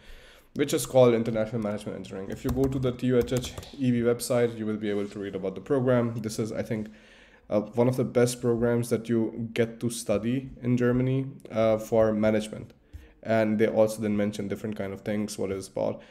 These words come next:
The best thing about this, बिल्कुल मुफ्त में, एक भी पैसा इसके लिए देना नहीं पड़ा. The only thing that you generally have to pay is, um, semester Beitrag,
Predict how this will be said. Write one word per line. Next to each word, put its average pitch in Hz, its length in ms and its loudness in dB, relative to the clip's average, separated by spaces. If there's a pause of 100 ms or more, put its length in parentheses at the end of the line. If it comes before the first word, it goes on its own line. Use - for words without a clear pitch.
(260)
The 123 80 4
best 160 320 6
thing 202 160 2 (180)
about 175 320 6
this, 202 300 -4 (1200)
बिल्कुल 139 380 4
मुफ्त 117 360 2
में, 98 80 -2 (640)
एक 135 120 4
भी 131 120 2
पैसा 123 240 2
इसके 117 220 -2
लिए 139 140 0 (180)
देना 107 220 0
नहीं 95 120 -6
पड़ा. - 220 -12 (840)
The 131 60 10
only 147 280 8
thing 175 140 4
that 165 180 2
you 147 40 0
generally 143 300 2
have 135 200 2
to 131 80 -2
pay 127 180 4
is, 131 340 0 (160)
um, 110 300 2 (240)
semester 117 320 2
Beitrag, 95 400 -4